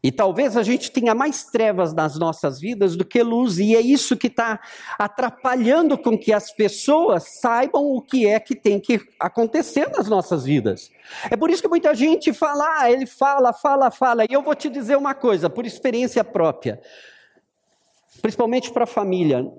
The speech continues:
E olha, quero que você preste bastante atenção pra depois não falar um, né, aí o pessoal que vai cortar no YouTube, corte na parte certa. Porque depois vão falar que eu blasfemei aqui no púlpito.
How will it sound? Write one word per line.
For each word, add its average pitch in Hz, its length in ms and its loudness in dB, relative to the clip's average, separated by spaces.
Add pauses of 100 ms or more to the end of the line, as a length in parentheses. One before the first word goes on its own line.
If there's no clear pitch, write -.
(1400)
E 170 140 4
olha, 185 240 4
quero 185 260 -2
que 214 60 -10
você 196 240 -2
preste 165 300 -2
bastante 135 400 -4
atenção 175 480 0
pra 156 180 -2
depois 170 320 0
não 190 80 0
falar 151 480 -2
um, 135 460 0
né, 170 260 0 (140)
aí 135 300 2
o 123 140 4
pessoal 147 360 -2
que - 80 -12
vai 139 100 0
cortar 135 420 -2
no 135 160 0
YouTube, 123 520 0
corte 139 480 -2
na 165 240 2
parte 139 480 -6
certa. - 600 -4 (1300)
Porque 120 200 -4
depois 139 320 -2
vão 160 80 0
falar 143 240 -2
que 160 120 -4
eu 151 40 -4
blasfemei 147 760 0
aqui 131 200 -2
no 151 120 2
púlpito. - 480 -6